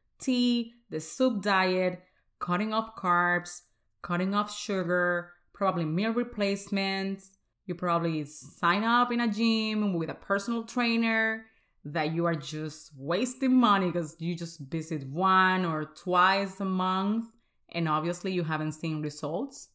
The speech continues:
or went to a nutritionist. Well, pretty much everything. But nothing seems to work on a long term. Perhaps it worked for a, for a period of time and you managed to lose some,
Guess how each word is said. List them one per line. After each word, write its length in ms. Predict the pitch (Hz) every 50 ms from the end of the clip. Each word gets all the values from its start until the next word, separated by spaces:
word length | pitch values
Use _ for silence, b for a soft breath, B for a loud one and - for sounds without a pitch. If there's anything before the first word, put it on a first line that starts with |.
| _ _
or 160 | - 185 180 165
went 260 | 165 180 180 175 170
to 140 | - 175 156
a 40 |
nutritionist. 1120 | 139 135 131 - - - 269 262 262 - - 262 254 247 247 247 247 247 240 - - - - _ _ _ _ _ _ _ _ _
Well, 200 | - 359 349 -
pretty 240 | - - 403 427 440
much 200 | 415 381 330 -
everything. 520 | 254 214 180 170 143 - 123 - - 160 - _ _ _ _ _
But 140 | - 233 226
nothing 400 | 233 233 247 277 285 - 330 311
seems 380 | 262 - - 254 254 247 - -
to 100 | - 233
work 460 | 208 202 196 202 208 202 208 - -
on 100 | - 185
a 80 | 175 165
long 460 | 165 165 165 170 165 165 165 165 165
term. 520 | - - 180 160 120 80 76 78 - - - _ _ _ _ _ -
Perhaps 480 | - 196 180 175 170 180 214 - - -
it 80 | 320
worked 440 | 262 196 180 170 175 202 254 254 - - - _ _ -
for 120 | - 175
a, 160 | 156 151 - - -
for 140 | - 175 160
a 40 | 151
period 240 | - - 208 220 214
of 140 | 196 -
time 580 | - - 247 254 240 214 185 175 175 185 196 202 b b b b b b b
and 160 | - 175 180
you 100 | 180 180
managed 600 | 170 170 175 175 180 196 202 208 202 208 - -
to 60 | -
lose 320 | 170 165 160 156 - - -
some, 480 | 165 156 151 147 143 139 - - -